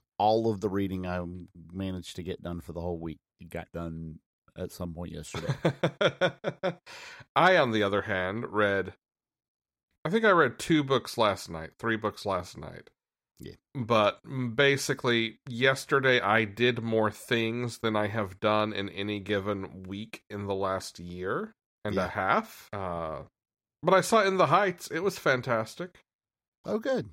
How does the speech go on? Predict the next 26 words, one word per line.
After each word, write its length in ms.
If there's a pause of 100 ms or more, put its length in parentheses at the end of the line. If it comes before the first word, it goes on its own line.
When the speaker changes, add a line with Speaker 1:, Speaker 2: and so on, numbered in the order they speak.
(400)
Speaker 1:
Good. 120
Speaker 2:
Yeah. 340
Uh, 520
strongly 600
recommend 760
that, 440
which 180
has 220
nothing 300
to 60
do 140
with 200
comics. 760 (960)
So 220
Speaker 1:
No, 60
Speaker 2:
let's 360
Speaker 1:
but, 80
you 80
know. 140 (360)
Speaker 2:
change 540
the 100
subject. 760 (240)
Speaker 1:
Okay, 220
let's 200
do 120
that. 160